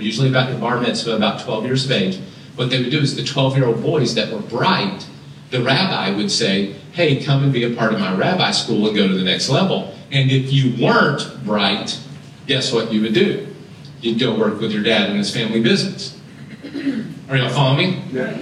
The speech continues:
Speaker 1: So the bright kids went on to rabbi school. That's why Jesus, there's nothing said about him from age twelve to thirty. 'Cause he was a bright kid, where was he at? Rabbi school, probably the same one James was in.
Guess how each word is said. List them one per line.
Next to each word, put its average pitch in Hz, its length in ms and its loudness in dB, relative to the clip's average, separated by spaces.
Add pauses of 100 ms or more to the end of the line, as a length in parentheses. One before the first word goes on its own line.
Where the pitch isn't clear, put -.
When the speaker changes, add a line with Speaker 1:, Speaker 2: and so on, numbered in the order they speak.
(120)
Speaker 1:
So 170 180 0
the 143 200 0
bright 127 380 2
kids 117 460 2
went 131 200 4
on 127 200 2
to 135 60 4
rabbi 127 360 2
school. - 340 0 (1500)
That's 139 180 2
why 143 140 2
Jesus, 120 640 0
there's 117 240 -2
nothing 123 380 2
said 131 200 2
about 101 260 2
him 104 160 -2
from 107 180 -4
age 101 280 2
twelve 104 420 2
to - 100 -4
thirty. 98 440 0 (960)
'Cause 120 120 0
he 110 60 0
was 95 140 2
a - 40 -4
bright - 300 0
kid, 101 220 2
where 104 80 0
was 104 120 0
he 117 140 4
at? 165 240 0 (840)
Rabbi 131 260 2
school, - 220 0
probably - 320 2
the 127 80 2
same 123 220 0
one 104 140 4
James 113 340 2
was - 180 -2
in. 151 180 -6